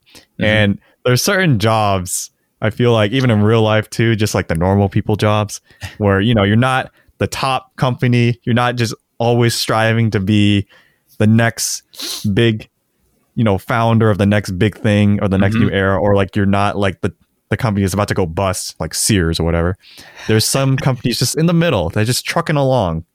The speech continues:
Speaker 2: It's just very stable. And I feel like Newcastle is trying to be that kind of stable team where they're just always in the Premier League, but they're not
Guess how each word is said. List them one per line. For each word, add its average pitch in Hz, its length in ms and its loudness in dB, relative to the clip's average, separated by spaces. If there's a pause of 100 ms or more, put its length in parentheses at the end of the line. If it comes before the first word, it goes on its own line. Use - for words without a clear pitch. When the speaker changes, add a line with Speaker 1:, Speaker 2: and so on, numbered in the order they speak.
(100)
Speaker 2:
It's 117 160 -2
just - 220 -4
very 127 280 0
stable. 95 600 -2 (280)
And 107 80 -4
I 110 60 0
feel 160 260 0
like 135 280 0
Newcastle 156 560 0
is 131 80 -2
trying 139 140 -2
to 131 40 0
be 123 160 2
that 107 220 -2
kind 120 160 -2
of 101 60 -2
stable 117 540 0
team 90 360 0
where 92 180 0
they're 101 120 0
just 104 200 0 (120)
always 123 380 2
in 127 120 0
the 120 60 0
Premier 123 340 0
League, 123 360 0 (400)
but 113 100 0
they're 110 100 2
not 123 240 -2